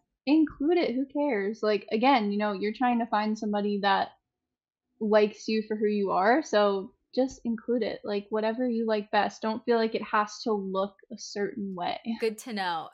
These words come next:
Speaker 2: So it's one of those things where it's like, it's not that deep. <laughs>
Speaker 1: Yeah, exactly. <laughs>
Speaker 2: So I know there's different camera settings when it comes to, like, the iPhone, just because I have one, and I imagine there's, like,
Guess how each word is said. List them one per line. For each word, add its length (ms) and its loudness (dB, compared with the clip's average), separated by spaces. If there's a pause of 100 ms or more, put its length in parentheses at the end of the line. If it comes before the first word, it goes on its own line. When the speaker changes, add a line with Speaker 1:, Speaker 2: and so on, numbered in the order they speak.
Speaker 2:
So 180 -2
it's 140 -6
one 120 -6
of 60 -4
those 120 -2
things 180 -8
where 80 -8
it's 100 -12
like, 160 -8
it's 160 -10
not 200 0
that 180 -4
deep. 280 -12 (300)
<laughs> 100 -10 (1200)
Speaker 1:
Yeah, 500 6
exactly. 760 4
<laughs> 60 -18 (120)
Speaker 2:
So 260 -6 (720)
I 100 2
know 160 0
there's 160 -4
different 260 -10
camera 340 -6
settings 640 -12 (320)
when 140 -4
it 140 -8
comes 480 -8
to, 640 -8 (800)
like, 240 -14
the 160 -8
iPhone, 720 -2
just 180 -12
because 160 -10
I 140 -6
have 280 -8
one, 200 -10
and 120 -8
I 80 -6
imagine 500 -4
there's, 200 -10
like, 220 -12